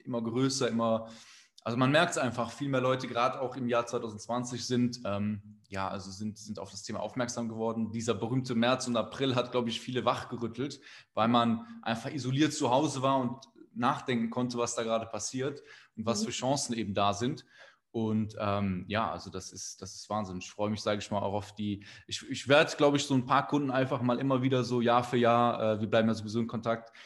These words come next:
Speaker 2: Ja.
Speaker 1: einfach mal schauen, wo steht man und so weiter. Die Entwicklung ist halt auch mega schön zu sehen, ähm, weil das ist ja kein Programm, wo man, äh, einfach so acht Wochen macht und danach, äh, geht's,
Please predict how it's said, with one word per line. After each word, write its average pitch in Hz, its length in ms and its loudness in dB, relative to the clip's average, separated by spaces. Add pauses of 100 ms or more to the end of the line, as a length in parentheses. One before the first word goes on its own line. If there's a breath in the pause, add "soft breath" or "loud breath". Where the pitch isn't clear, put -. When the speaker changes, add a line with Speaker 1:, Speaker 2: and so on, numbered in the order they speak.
Speaker 2:
Ja. - 80 -8
Speaker 1:
einfach 131 120 0
mal 127 140 4
schauen, 123 380 2
wo 135 100 6
steht 151 380 2
man 135 180 2
und 131 100 -4
so 120 120 -6
weiter. 127 180 2
Die 120 140 -4
Entwicklung 123 420 -2
ist 120 140 -4
halt 113 160 -4
auch - 100 -10
mega 113 260 -4
schön 120 280 -4
zu 107 100 -12
sehen, 120 400 -4 (400 loud breath)
ähm, 107 400 0 (800)
weil 113 160 2
das 120 160 2
ist 120 160 -4
ja 120 140 4
kein 127 260 0
Programm, 120 380 0
wo 120 80 2
man, 113 240 2
äh, 101 40 -4
einfach 107 600 -2 (300 loud breath)
so 113 180 -6
acht 117 220 -2
Wochen 127 200 2
macht 123 280 2
und 110 100 -2
danach, 110 460 -2
äh, 107 500 -4
geht's, 113 320 -8